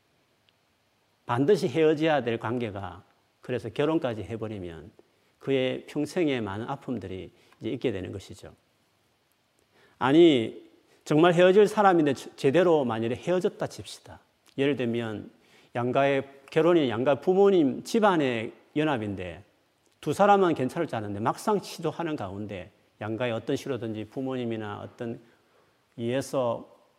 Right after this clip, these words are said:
결혼하지 못하는 케이스도 많이 있거든요. 그렇게 해서 만일에 결국 헤어진다고 보십시다.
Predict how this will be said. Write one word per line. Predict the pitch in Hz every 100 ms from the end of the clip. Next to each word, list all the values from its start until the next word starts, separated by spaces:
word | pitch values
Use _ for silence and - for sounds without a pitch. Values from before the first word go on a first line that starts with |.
| _
결혼하지 | - 175 208 190
못하는 | 151 123 143 156
케이스도 | - 160 - 117
많이 | - 147 208
있거든요. | 139 92 87 82 78 _ _ _ - _ _ -
그렇게 | 196 226 - 135
해서 | 107 -
만일에 | 98 92 104 104 90 - _ _
결국 | 170 170 170
헤어진다고 | - 330 302 139 101 92
보십시다. | - - - -